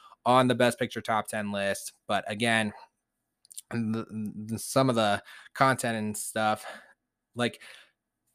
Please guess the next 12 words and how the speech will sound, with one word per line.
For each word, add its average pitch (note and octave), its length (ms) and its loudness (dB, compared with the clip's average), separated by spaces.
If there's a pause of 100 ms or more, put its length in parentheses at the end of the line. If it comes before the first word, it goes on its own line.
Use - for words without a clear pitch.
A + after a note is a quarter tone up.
(240)
I, C#3+ 220 6 (200)
I C3+ 140 6
also E3 260 8
mentioned, B2+ 580 2
uh, - 220 -12
I, B2+ 300 -2 (120)
I B2+ 100 0
failed D#3 260 -2
to B2+ 60 -2
mention A#2 280 -2
this, G2 160 -4
but G2 340 -2